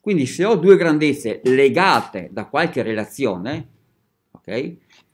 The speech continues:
la rapidità con cui una cambia, in questo caso abbiamo la x in funzione della, del tempo, è quello che chiameremo più avanti derivata.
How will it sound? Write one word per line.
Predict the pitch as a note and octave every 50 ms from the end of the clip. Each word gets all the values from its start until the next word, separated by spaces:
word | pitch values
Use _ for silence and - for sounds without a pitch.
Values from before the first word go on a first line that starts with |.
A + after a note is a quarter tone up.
| _ _ _ -
la | B2 D3
rapidità | E3+ F3+ F3 F#3 G3 G3+ G#3+ - B3 A3+ G3
con | - D#3+ D3 C#3
cui | - - F#3 F3 D#3
una | C#3+ F#3 G#3+ A3+ G#3+ F3 C3+ A#2
cambia, | - D3 C#3+ C3+ A#2+ G#2 G#2 G2+
in | F#2+
questo | G2+ G2 - G#2+ G2+
caso | - G#2+ A#2+ A#2+ A2
abbiamo | G2+ E2+ G#2 A2 A2+ A2+ G#2
la | F#2+ G#2
x | A2+ B2 B2 - - - - -
in | A2 G2+
funzione | G#2+ G#2+ G#2 - D3+ D3 B2 G#2+
della, | F#2+ F2+ F#2 F#2 -
del | _ G2+ G#2 G2 -
tempo, | - - D2+ - - - D3 F3+ F3+ E3+ _ _ _ _ _ _ _ _ _ _ _ _ _ _ _ _ _ _
è | _ - F3
quello | F3 - D#3+ F#3
che | F3 F3 E3+
chiameremo | E3 F3+ F3 F#3 E3 B2+ A2+ A2+ C#3+ C#3+
più | - B2+ C#3+
avanti | B2+ G#2 G#2 A#2 B2 A#2+ F#3+ E3+ A#2
derivata. | G#2+ A#2 A#2 A2+ A#2 G#2+ G#2 E2+ - - _ G2 F2 E2+